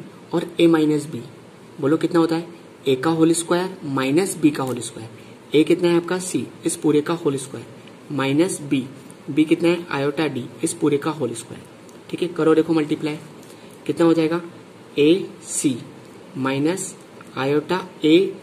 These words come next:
डी plus iota B सी plus minus minus iota square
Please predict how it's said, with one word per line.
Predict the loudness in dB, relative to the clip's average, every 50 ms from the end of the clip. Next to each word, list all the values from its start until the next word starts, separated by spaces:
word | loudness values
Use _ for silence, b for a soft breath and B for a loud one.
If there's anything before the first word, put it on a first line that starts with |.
| -16 -16 -10
डी | -6 -6 -6 -6 -8 -14 -20 -20 -20 -20 -20 -20 -20 -20 -20 -20 -20 -10 -4
plus | -2 -2 -2 -2 -4 -8 -10 -14 -12 -8
iota | -4 -2 0 0 0 0 0 -2 -2 -2 -6 -12 -16 -20 -16 -16
B | -4 2 2 2 2 0
सी | -4 -6 -6 -4 -6 -6 -6 -10 -16 -20 -20 -20 -20 -20 -20 -20 -20 -6 -4
plus | -2 -2 0 0
minus | 2 4 4 4 4 2 -2
minus | -2 -2 0 2 2 0 0 -2 -8 -12 -16 -20 -20 -20 -20 -20 -12 -6
iota | -4 -2 -2 -2 -2 -2 -4 -4 -2 -4 -4
square | -4 -4 -2 0 0 0 2 0 -2 -4 -6